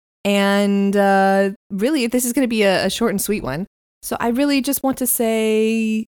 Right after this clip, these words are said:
first of all, thank you. And then to ask you something, which is, uh, to ask you to leave us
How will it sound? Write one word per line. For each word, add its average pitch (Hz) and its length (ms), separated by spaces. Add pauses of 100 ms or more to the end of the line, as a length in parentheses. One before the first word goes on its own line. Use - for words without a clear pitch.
(160)
first 196 220
of - 40
all, 262 80
thank 180 220
you. 247 140 (520)
And 190 160
then 180 120
to - 120 (180)
ask 269 340
you 185 80
something, - 440
which 175 220
is, 208 680
uh, 185 380 (460)
to 233 260
ask 247 320
you 254 100
to 247 300
leave 226 460
us 269 260